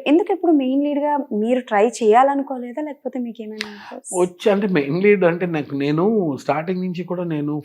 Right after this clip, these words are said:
Speaker 2: for survival నేను వచ్చింది వచ్చినట్టు చేసుకుంటూ వెళ్ళిపోయా.
Speaker 1: మ్మ్.
Speaker 2: నేను జనరల్ గా మన ఎందుకులే హీరోగా పెట్టి తీస్తారు అనేది ఫస్ట్ నుంచి నాకున్న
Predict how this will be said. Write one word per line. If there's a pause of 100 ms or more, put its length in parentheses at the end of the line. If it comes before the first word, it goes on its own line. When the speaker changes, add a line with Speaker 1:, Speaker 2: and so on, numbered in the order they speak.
Speaker 2:
for
survival
నేను
వచ్చింది
వచ్చినట్టు
చేసుకుంటూ
వెళ్ళిపోయా. (180)
Speaker 1:
మ్మ్. (520)
Speaker 2:
నేను
జనరల్
గా
మన
ఎందుకులే
హీరోగా
పెట్టి
తీస్తారు
అనేది
ఫస్ట్
నుంచి
నాకున్న